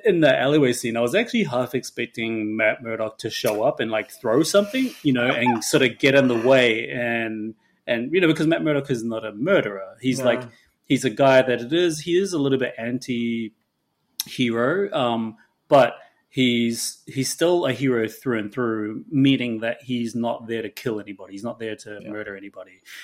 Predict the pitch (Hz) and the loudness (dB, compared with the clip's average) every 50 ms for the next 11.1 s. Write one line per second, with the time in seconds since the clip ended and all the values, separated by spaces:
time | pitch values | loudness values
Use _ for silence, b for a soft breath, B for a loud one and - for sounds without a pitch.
0 | B B B 127 117 160 170 165 165 131 139 - - 165 147 127 107 - 98 92 | B B B 0 0 2 2 0 -4 -6 -6 -2 2 2 2 2 2 -2 -8 -12
1 | 95 92 - 127 127 131 127 - 123 113 120 113 107 107 B B B B B B | -12 -6 -2 -2 0 0 -2 -2 -4 -2 -2 -2 -2 -2 B B B B B B
2 | 135 131 131 117 110 - - - - 147 135 127 120 117 110 110 107 107 107 107 | -2 -2 0 -2 -2 -4 -6 -4 0 2 2 2 2 0 -2 -2 -4 -4 -8 -10
3 | - - 117 110 107 104 101 98 98 95 98 92 95 98 98 98 98 - 117 110 | -8 -6 -6 -4 -4 -6 -8 -10 -10 -12 -12 -14 -14 -12 -12 -12 -10 -10 -12 -10
4 | - 113 104 107 - - _ _ _ _ - 117 107 - _ - 117 110 101 110 | -8 -8 -10 -10 -14 -18 _ _ _ _ -6 -6 -6 -6 _ -4 -4 -4 -4 -4
5 | 104 104 104 101 - 113 107 98 - - 98 - 104 113 110 104 - 107 98 - | -6 -6 -6 -8 -10 -10 -12 -10 -10 -10 -12 -10 -8 -8 -8 -8 -8 -10 -12 -12
6 | 104 98 95 98 98 _ B B B B B 147 156 165 - - - 131 - - | -12 -12 -12 -16 -16 _ B B B B B -4 -4 -4 -4 -4 -6 -10 -10 -10
7 | - - 113 - - _ _ _ _ _ - - - - 95 139 - _ - _ | -14 -14 -14 -14 -16 _ _ _ _ _ -16 -14 -14 -14 -14 -16 -20 _ -20 _
8 | _ _ _ - 147 147 - 214 214 185 120 95 90 92 107 120 98 - - 101 | _ _ _ -6 -6 -4 2 6 6 6 6 6 2 -4 -4 -4 -6 -4 -4 -4
9 | 107 104 107 104 95 98 95 101 107 101 101 101 - 127 117 110 - 110 104 - | -4 -4 -4 -8 -12 -12 -12 -12 -12 -12 -12 -14 -10 -8 -8 -6 -8 -8 -10 -10
10 | 110 107 - - - 107 101 B B B B - 135 127 123 120 117 110 107 104 | -12 -12 -12 -12 -14 -14 -14 B B B B 0 2 4 4 4 2 0 -2 -6
11 | 107 | -8